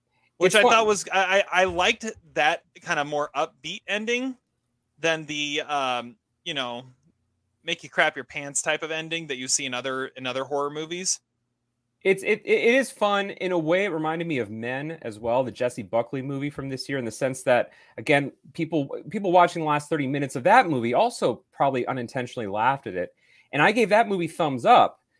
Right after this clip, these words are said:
Speaker 2: So I'm really in a bind here.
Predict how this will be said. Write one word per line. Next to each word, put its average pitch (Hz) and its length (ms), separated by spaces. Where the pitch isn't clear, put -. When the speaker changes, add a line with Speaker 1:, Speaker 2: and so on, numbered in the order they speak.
Speaker 2:
So 165 640
I'm 160 220
really 254 320
in 185 60
a 147 40
bind 147 380
here. 82 420